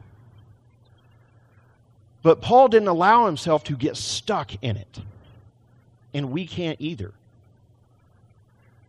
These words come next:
To, to be Christians means that we allow God to change us, and we know that we are changing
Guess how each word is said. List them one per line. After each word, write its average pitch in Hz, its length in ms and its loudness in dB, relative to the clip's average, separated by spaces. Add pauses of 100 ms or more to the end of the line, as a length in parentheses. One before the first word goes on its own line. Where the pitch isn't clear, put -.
(160)
To, 151 120 -4
to 147 240 -6
be 165 300 -4
Christians 160 520 -4
means 151 400 -6
that 127 120 -4
we 165 220 -4
allow 156 420 2
God 156 360 2
to 143 120 -12
change 170 540 -8
us, 101 340 -4 (200)
and 160 200 -2
we 160 160 0
know 190 320 4
that 226 140 -4
we 214 160 -6
are 190 100 0
changing 185 540 -6